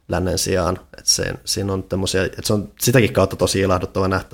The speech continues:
että Sony on ja sit jossain muodossa vielä nyt käyttänyt sitä Japanin lohkoaan siellä, ja sieltä oikeesti annetaan mahdollisuus tulla tämmöstä. Kun toi on, on oikeesti, sit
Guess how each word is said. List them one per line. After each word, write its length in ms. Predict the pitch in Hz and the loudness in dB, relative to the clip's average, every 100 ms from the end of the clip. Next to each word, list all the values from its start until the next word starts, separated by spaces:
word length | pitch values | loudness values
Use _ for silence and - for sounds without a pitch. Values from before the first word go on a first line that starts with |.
| 92 | -6
että 240 | 92 - | -6 -8
Sony 200 | - 95 | -4 -2
on 160 | 92 - - - - - _ _ _ _ _ - | -2 -2 -8 -20 -20 -20 _ _ _ _ _ 2
ja 100 | 110 | 4
sit 180 | 127 139 | 6 6
jossain 360 | 127 131 110 | 6 6 6
muodossa 320 | 104 101 101 | 6 4 4
vielä 120 | 95 95 | 4 2
nyt 80 | - | 2
käyttänyt 420 | 98 87 92 85 | 0 2 0 -2
sitä 160 | 92 | 0
Japanin 460 | 90 92 90 90 90 | 2 2 0 0 2
lohkoaan 420 | 90 - 90 85 | 0 0 -4 -4
siellä, 260 | 85 90 - | -4 -6 -6
ja 60 | - | -8
sieltä 220 | 85 - | -8 -8
oikeesti 280 | - - - 120 - - _ _ | -8 -10 -12 -14 -18 -20 _ _
annetaan 340 | - 95 92 95 | -4 -4 -2 -2
mahdollisuus 460 | 92 87 - - | -4 -6 -6 -6
tulla 160 | - - - | -8 -10 -8
tämmöstä. 340 | - - - | -10 -8 -6
Kun 80 | 101 | 0
toi 140 | 120 | 4
on, 60 | 139 | 6
on 200 | 139 131 | 8 8
oikeesti, 680 | 113 123 107 - 98 - - _ _ _ _ _ _ _ _ _ _ _ _ _ _ _ - | 8 6 4 2 -2 -4 -10 _ _ _ _ _ _ _ _ _ _ _ _ _ _ _ -4
sit 140 | 127 | -4